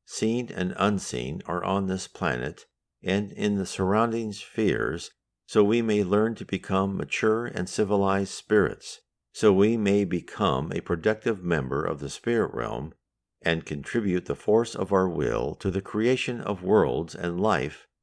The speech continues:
to promote even more spirits. If you are interested more in how the spirit world guides us, please read my book, How We Are Guided by Spirits,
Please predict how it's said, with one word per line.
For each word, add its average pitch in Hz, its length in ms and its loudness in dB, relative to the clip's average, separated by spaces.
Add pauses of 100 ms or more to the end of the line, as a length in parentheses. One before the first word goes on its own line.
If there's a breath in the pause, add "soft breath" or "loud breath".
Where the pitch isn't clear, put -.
(140)
to 117 140 -2
promote 113 520 2
even 123 420 -2
more 120 360 2
spirits. - 800 -2 (1800)
If - 180 -4
you 165 100 4
are 180 140 0
interested 78 800 -2 (120)
more 76 680 -2
in 85 120 -2
how 85 180 0
the 76 120 -2
spirit 76 420 -2
world 65 380 -4 (200)
guides 71 380 -2
us, - 380 -8 (380)
please 175 360 2
read 110 180 4
my 82 180 2
book, 64 480 -4
How 131 260 4
We 123 200 0
Are 117 140 2
Guided 98 640 0
by 95 240 4
Spirits, - 840 2